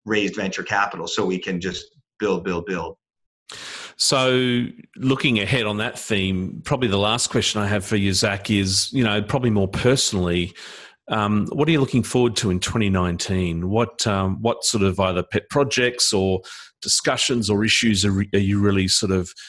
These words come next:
Speaker 2: excited to be, to be part of?
Speaker 1: Well, I'm super excited to come, uh, visit you and visit with a lot of the
Speaker 2: <laughs>
Speaker 1: top leaders in Australia.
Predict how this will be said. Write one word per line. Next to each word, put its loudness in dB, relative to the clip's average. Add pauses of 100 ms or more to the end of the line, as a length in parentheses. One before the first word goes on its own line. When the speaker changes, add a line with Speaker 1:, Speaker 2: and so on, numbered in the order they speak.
(140)
Speaker 2:
excited 0
to 0
be, 0
to -8
be 2
part 0
of? -2 (800)
Speaker 1:
Well, 4
I'm 0
super 2
excited 2
to 2
come, -2
uh, 2
visit 0
you 6
and 0
visit 2
with -2
a 0
lot -2
of 0
the -
Speaker 2:
<laughs> -8
Speaker 1:
top -2
leaders -2
in -2
Australia. 2